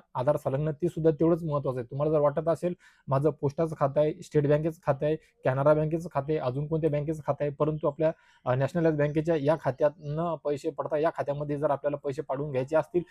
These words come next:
तर ती सुविधा तुम्हाला सुविधा एनबीएफसीच्या, अ, वेबसाईटवर जाऊन ते तुम्ही करू शकता. तुम्हाला, अम, घटत नसेल, तुम्हाला जमत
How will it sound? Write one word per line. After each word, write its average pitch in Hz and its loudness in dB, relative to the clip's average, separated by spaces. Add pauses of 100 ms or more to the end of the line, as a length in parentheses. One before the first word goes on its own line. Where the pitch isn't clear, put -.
(200)
तर 147 2
ती 185 -2
सुविधा 156 2 (180)
तुम्हाला 151 -2
सुविधा 147 6
एनबीएफसीच्या, 151 0 (320)
अ, 135 0
वेबसाईटवर 147 2
जाऊन 147 2
ते 160 0
तुम्ही 143 -2
करू 170 2
शकता. 156 -2
तुम्हाला, 143 -4
अम, 120 -8
घटत 123 2
नसेल, 151 -6
तुम्हाला 143 -4
जमत 139 -2